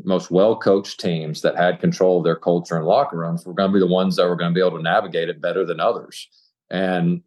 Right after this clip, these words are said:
so, I mean, look, if you had, if you had a bunch of selfish kids before N I L was available, well, yeah, it was probably only gonna get worse.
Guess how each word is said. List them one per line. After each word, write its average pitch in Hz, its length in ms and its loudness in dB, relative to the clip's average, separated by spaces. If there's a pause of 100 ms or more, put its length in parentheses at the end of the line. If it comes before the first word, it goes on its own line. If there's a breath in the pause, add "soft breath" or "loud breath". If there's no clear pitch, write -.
so, 90 340 0
I 82 60 2
mean, 85 160 -2
look, 98 220 -2
if - 120 -6
you 90 100 0
had, 90 220 -4 (520 soft breath)
if - 140 -12
you 92 120 2
had 104 100 4
a 95 40 -2
bunch 101 260 0
of 85 80 -8
selfish 98 460 -2
kids 98 280 -4
before 95 380 -2
N 101 40 -2
I 101 200 -2
L 107 160 0
was 104 100 -6
available, 117 500 -4
well, 101 280 -6
yeah, 113 160 -4
it 101 60 -4
was 87 120 -6
probably 98 240 -2
only 98 160 -2
gonna 95 180 -2
get 90 140 -8
worse. 101 340 -2